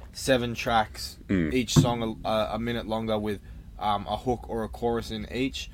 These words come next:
Speaker 1: than ninety percent of, or eighty-five percent of rappers that are already out there. So I
Speaker 2: I
Speaker 1: think
Speaker 2: would
Speaker 1: that
Speaker 2: hundred percent agree with
Speaker 1: I think
Speaker 2: that.
Speaker 1: you really have a lot of, uh, talent and a lot of potential. You need to flesh it out, but,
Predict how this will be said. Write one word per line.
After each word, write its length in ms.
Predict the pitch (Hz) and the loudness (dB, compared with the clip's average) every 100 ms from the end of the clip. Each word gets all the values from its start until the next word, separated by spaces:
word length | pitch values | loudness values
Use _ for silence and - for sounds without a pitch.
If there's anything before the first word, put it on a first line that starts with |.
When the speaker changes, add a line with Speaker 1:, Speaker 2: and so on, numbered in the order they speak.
| - - - | -14 -16 -10
Speaker 1:
than 600 | 101 110 107 104 104 101 - | -4 0 0 -2 -6 -8 -10
ninety 500 | 127 127 117 117 - | -6 -2 0 0 -2
percent 400 | 110 110 - 107 | -6 -8 -6 -6
of, 300 | 104 95 90 - | -6 -8 -10 -4
or 160 | 110 107 | -2 2
eighty-five 520 | 123 120 - 113 104 | 2 0 0 0 0
percent 260 | 107 110 | -6 -6
of 120 | 101 95 | -4 0
rappers 320 | 98 - 95 | 0 -2 -8
that 100 | 98 | -4
are 80 | 95 | -4
already 280 | 95 90 90 | -4 -4 -4
out 180 | 85 | -4
there. 160 | - 76 | -6 -10
So 160 | - 101 | -6 -2
I 100 | 104 | 4
Speaker 2:
I 40 | 98 | 4
Speaker 1:
think 120 | 92 | 4
Speaker 2:
would 140 | 110 - | 0 -6
Speaker 1:
that 40 | |
Speaker 2:
hundred 300 | - 87 78 | -2 -2 -2
percent 160 | - 71 | -6 -6
agree 160 | 78 | -4
with 80 | 78 | -2
Speaker 1:
I 20 | |
think 140 | 120 131 | 0 2
Speaker 2:
that. 40 | |
Speaker 1:
you 80 | 127 | 4
really 220 | 117 123 | 4 2
have 280 | 117 120 110 | 2 0 0
a 160 | 110 107 | -2 -2
lot 240 | 110 107 | 0 2
of, 180 | 107 98 | 0 -2
uh, 320 | 101 98 95 92 - | 0 0 0 -2 -10
talent 340 | - 123 123 120 | -4 -2 0 -2
and 80 | 113 | -2
a 60 | |
lot 120 | 107 | -2
of 80 | 107 | -2
potential. 600 | 101 101 104 104 113 104 - - - | -4 -8 -8 -6 -4 -6 -8 -14 -12
You 60 | - | -6
need 100 | 110 | -4
to 100 | 104 | -4
flesh 340 | - 110 101 | -4 -4 -4
it 80 | 104 | -4
out, 380 | 101 101 98 - | 0 0 0 -2
but, 240 | 104 98 | -2 -2